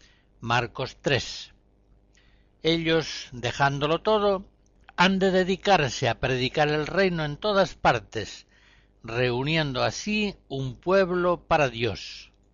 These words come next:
Ellos, llamados y elegidos por Cristo, inician un género de vida, de vita apostólica, que será la matriz en la Iglesia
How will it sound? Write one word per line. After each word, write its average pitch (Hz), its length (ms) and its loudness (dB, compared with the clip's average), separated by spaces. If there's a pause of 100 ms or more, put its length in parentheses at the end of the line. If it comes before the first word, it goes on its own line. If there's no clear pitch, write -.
(720)
Ellos, 143 720 0
llamados 170 840 0
y 110 180 -4
elegidos 135 760 -2 (160)
por 139 240 -4
Cristo, 196 580 -2 (240)
inician 151 800 0 (160)
un 160 220 -4
género 170 480 2
de 170 140 0
vida, 165 440 -2 (540)
de 113 420 -2
vita 151 640 2
apostólica, 160 920 -4 (520)
que 123 400 0
será 160 680 2
la 139 180 0
matriz 175 760 -2
en 120 220 -6
la 147 80 0
Iglesia 185 640 0